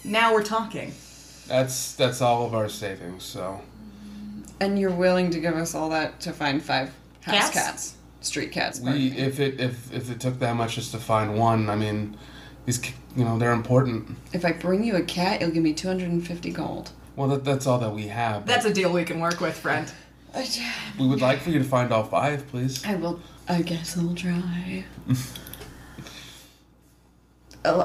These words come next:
Speaker 3: okay, I'm, I'm, I'm just a little shook by all of this. I don't understand, so I'm just gonna accept it as it is. Do you have any information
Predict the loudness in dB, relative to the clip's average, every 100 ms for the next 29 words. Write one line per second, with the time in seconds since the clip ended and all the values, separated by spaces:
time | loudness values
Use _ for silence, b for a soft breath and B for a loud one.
0 | 2 -2 -4 0 4 6 4 2 0 2
1 | 4 2 -6 0 2 4 2 0 -4 -4
2 | -4 0 2 2 0 2 4 4 4 0
3 | 0 0 -2 -6 -6 4 6 6 4 -8
4 | -18 -20 -20 -18 -4 -2 0 -2 -2 -2
5 | -2 -4 -8 -4 -2 2 4 2 0 0
6 | 0 0 -4 -10 -6 0 0 0 0 0
7 | 2 0 2 0 -2 -8 B B B B
8 | B -20 -20 -20 -10 2 4 4 4 2
9 | 4 4 4 4 2 0 0 0 -2 0
10 | 0